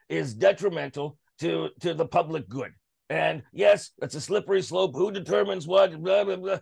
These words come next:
So far in Canada, we're doing all right with that, as far as I'm concerned. But, um, the, the idea that,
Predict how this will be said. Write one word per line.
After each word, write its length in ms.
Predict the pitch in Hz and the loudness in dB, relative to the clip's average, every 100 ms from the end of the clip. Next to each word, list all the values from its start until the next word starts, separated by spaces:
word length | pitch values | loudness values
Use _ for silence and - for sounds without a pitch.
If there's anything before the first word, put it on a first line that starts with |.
| - | -8
So 200 | - 226 | -2 -2
far 240 | 226 226 220 | 0 0 0
in 80 | 185 | 0
Canada, 460 | 180 185 185 190 - | 0 0 0 -4 -6
we're 100 | 156 | -12
doing 280 | 123 202 165 | -8 -6 -4
all 140 | 143 135 | -4 -4
right 240 | 123 - | -6 -8
with 140 | 107 | -16
that, 180 | - 90 - | -16 -16 -16
as 140 | 110 | -16
far 200 | - 147 | -4 -2
as 140 | 135 135 | -2 -2
I'm 160 | 151 | -4
concerned. 400 | 147 123 - 117 - _ _ | -6 -12 -12 -14 -14 _ _
But, 380 | 120 208 - - _ _ - | 0 2 2 0 _ _ -12
um, 520 | 131 160 160 160 151 - _ | 0 2 4 2 -2 -18 _
the, 460 | 156 185 185 180 - - - | -4 -2 -2 -4 -10 -20 -14
the 560 | 156 185 180 175 175 - _ _ | -4 -2 -2 -2 -6 -12 _ _
idea 720 | - 175 143 208 247 214 170 147 _ 120 | 2 2 0 -2 4 6 6 4 _ 0
that, 260 | 165 160 | 2 4